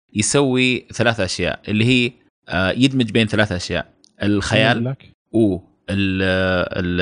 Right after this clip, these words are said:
Speaker 1: الدراما حقت ال-، ال-، الشرطة، ويعلق على أشياء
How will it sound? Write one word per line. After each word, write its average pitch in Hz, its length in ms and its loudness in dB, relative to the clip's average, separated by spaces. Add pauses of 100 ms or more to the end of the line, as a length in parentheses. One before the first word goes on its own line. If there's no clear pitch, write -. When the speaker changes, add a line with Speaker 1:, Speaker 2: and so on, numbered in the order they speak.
(120)
Speaker 1:
الدراما 107 400 4
حقت 90 340 -6
ال-، 85 300 -6
ال-، 87 480 -4
الشرطة، - 500 -2 (280)
ويعلق 139 1300 0
على 101 440 0
أشياء 107 600 0